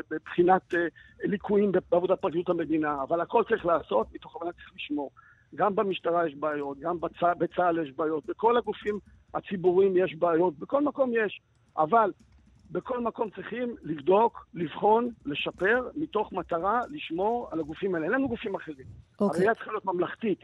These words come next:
Speaker 1: פה אין ראייה ממלכתית. וזאת הבעיה הגדולה ביותר.
Speaker 2: אז
Speaker 1: אם רוצים לשפר מתוך ראייה ממלכתית, אני בוודאי, ככל שאני יכול, אני כבר לא רלוונטי, אני בחוץ, אבל אני אעזור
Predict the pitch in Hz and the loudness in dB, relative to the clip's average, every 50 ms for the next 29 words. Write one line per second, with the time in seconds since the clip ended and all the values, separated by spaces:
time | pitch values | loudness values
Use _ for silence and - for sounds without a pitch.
0 | - - 202 226 233 240 254 269 262 233 180 170 165 151 - - - - - - | -2 0 2 2 4 2 0 2 2 2 2 2 0 -2 -6 -8 -12 -14 -16 -16
1 | _ _ _ _ _ _ _ _ - 131 123 226 220 247 240 190 220 220 226 220 | _ _ _ _ _ _ _ _ -10 -2 0 2 4 4 4 4 6 4 4 4
2 | 175 190 196 196 214 185 180 196 170 - - 170 139 117 - _ - - 202 190 | 2 0 0 0 0 0 -2 -2 -2 -4 -6 -10 -10 -10 -12 _ -6 -2 0 0
3 | 220 247 233 226 220 - 233 226 220 202 - 202 190 - - 226 202 190 170 - | 0 0 0 -2 -2 -4 -8 -10 -10 -10 -10 -10 -6 -4 -4 -2 -2 -2 -4 -6
4 | 202 - - 175 180 196 202 190 180 160 160 156 - - 240 247 262 262 - _ | -6 -6 -4 -2 -2 -2 -2 -2 -4 -4 -6 -10 -12 -10 -8 -6 -6 -6 -8 _
5 | _ _ _ _ _ _ _ - 156 160 175 196 214 214 226 214 208 196 170 180 | _ _ _ _ _ _ _ -8 -4 -2 0 0 2 2 2 2 2 0 0 0
6 | 151 175 175 170 208 202 202 202 190 185 175 156 - - 165 - 196 - - 202 | 2 0 2 2 2 2 4 2 2 2 0 -2 -4 -8 -6 -4 -4 -4 -2 -2
7 | 196 196 220 - - 262 262 214 185 156 160 180 160 180 185 190 202 190 196 202 | -2 0 -2 -2 -2 -2 -2 -2 -2 -2 0 0 0 0 0 -2 -2 -2 -4 -4
8 | 165 226 240 220 - 196 185 165 - 196 - 277 269 208 - 160 147 180 175 185 | -2 -2 -4 -2 -2 -4 -4 -4 -4 -6 -6 -8 -8 -4 -4 -2 -2 -2 -2 -2
9 | 220 220 208 208 160 - 220 233 | -2 0 0 0 0 0 0 0